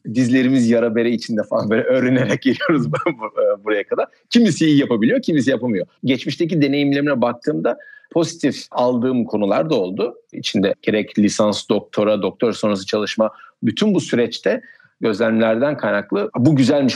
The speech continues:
bunu yapayım ben de." dediğim şeyler de oldu. "Bunu yapmayayım." dediğim çok şey de oldu. Sonuçta kendine göre bir sentez çıkıyor ve o senin grubunun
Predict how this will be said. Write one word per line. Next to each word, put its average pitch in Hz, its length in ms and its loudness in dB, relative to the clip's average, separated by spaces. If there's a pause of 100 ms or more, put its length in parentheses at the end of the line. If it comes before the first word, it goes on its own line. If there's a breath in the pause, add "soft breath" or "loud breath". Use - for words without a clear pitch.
bunu 131 120 4
yapayım 127 440 2
ben 110 240 2
de." 95 120 -4
dediğim 98 340 0
şeyler 156 360 0
de 208 40 -2
oldu. 208 340 -4 (100)
"Bunu 143 120 -6
yapmayayım." 127 640 -6
dediğim 110 280 -6
çok 127 200 0
şey 104 220 -2
de - 40 -8
oldu. - 260 -12 (440 loud breath)
Sonuçta 180 400 -2
kendine 151 360 0
göre 131 240 -2
bir 247 60 0
sentez 139 400 -2
çıkıyor 196 340 -4
ve 190 160 0
o 175 240 -2
senin 170 380 -2
grubunun 139 600 2